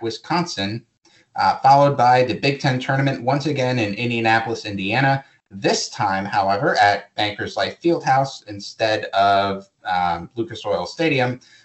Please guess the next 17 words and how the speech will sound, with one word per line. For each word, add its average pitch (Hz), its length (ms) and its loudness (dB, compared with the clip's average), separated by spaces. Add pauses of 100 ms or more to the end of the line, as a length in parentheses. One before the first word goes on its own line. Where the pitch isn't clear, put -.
(140)
Wednesday 135 480 0
through 131 220 -8
Sunday, 104 460 0
March 98 300 -2
ninth 98 360 -4
to 98 80 -20
the 95 80 -16
thirteenth. 101 580 -6 (460)
Uh, 85 100 -4
what 139 160 2
are 151 80 6
your 139 160 2
quick - 280 -6
reactions 110 580 2
to - 60 -12
that, 87 240 -2
Patrick? 127 400 -6